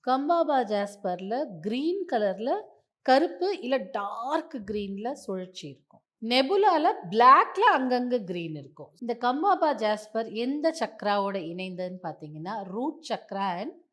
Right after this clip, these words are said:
ஹார்ட் சக்ராவோட இணைந்தது. வாழ்க்கையில ஒரு, ஒரு இடத்துல நம்ம லாக் ஆயிருப்போம். ஏன்னா, "என்னால இதை தாண்டி போறதுக்கு பயமா இருக்கு, எனக்கு ரிஸ்க் எடுக்க பயமா இருக்கு."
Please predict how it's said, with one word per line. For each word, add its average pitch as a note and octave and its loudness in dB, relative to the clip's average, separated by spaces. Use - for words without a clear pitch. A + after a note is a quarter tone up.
ஹார்ட் G#3 4
சக்ராவோட D#3 -8
இணைந்தது. C#3+ -14
வாழ்க்கையில A#3+ 2
ஒரு, G3 -4
ஒரு G3 -8
இடத்துல A3+ -8
நம்ம F#3 -6
லாக் F#3+ 0
ஆயிருப்போம். D3 -8
ஏன்னா, A3+ -6
"என்னால B3 -2
இதை D4 -2
தாண்டி B3+ -2
போறதுக்கு A#3+ -4
பயமா G#3+ -2
இருக்கு, D#3+ -8
எனக்கு A#3 -8
ரிஸ்க் E4 -2
எடுக்க B3 -6
பயமா D3+ -8
இருக்கு." C#3+ -16